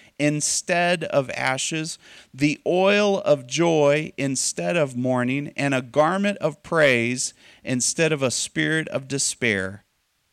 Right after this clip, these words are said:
Have you ever been totally shamed? <laughs> Totally shamed. Embarrassed. Wished you could run back to your room and cover your pillow, your head with a pillow?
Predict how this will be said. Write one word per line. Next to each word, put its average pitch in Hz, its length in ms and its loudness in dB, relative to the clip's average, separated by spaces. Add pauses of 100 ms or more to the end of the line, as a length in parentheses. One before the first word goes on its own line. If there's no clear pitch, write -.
(1000)
Have 151 200 -6
you 185 180 -2
ever 269 220 -6
been 120 480 -2
totally 147 640 -6
shamed? 127 720 -6 (540)
<laughs> - 1200 -20
Totally 185 400 -2
shamed. 107 600 -6 (600)
Embarrassed. 139 1300 -2 (720)
Wished 185 340 0
you 190 100 -2
could 139 260 -6 (120)
run 165 360 0
back 175 360 0
to 160 120 -10
your 151 180 0
room 160 460 0
and 127 240 -6
cover 156 320 -2
your 147 200 -6
pillow, 147 400 -6
your 127 220 -6
head 139 240 -2
with 143 160 -4
a 113 40 -6
pillow? 147 480 -4